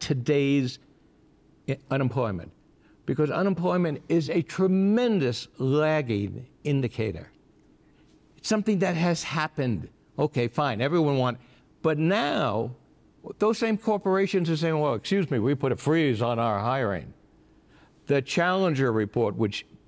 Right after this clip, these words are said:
kind of brings out how many people are gonna fire and how many people are gonna hire, everyone's firing. No, so it's a lagging indicator. No, you have to worry about deflation. Deflation is a very, very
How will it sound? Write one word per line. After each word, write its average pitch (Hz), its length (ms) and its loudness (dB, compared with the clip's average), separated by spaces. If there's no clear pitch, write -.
kind 139 180 0
of 107 100 -4
brings 120 320 2
out 123 240 0
how 135 140 0
many 139 180 0
people 127 280 2
are 120 40 -2
gonna 104 220 -2
fire 113 500 0
and 98 100 0
how 110 60 0
many 104 160 0
people 110 260 -4
are - 20 -2
gonna 98 160 -2
hire, 113 300 -2
everyone's 143 320 0
firing. 139 520 -4
No, 165 220 0
so - 260 0
it's 175 200 0
a 170 60 0
lagging 160 720 2
indicator. 113 840 -2
No, 165 300 2
you 202 340 4
have 190 240 0
to 147 100 2
worry 156 420 2
about 117 320 -2
deflation. 120 600 -2
Deflation 196 540 0
is 151 160 2
a 131 100 2
very, 143 640 0
very 120 600 0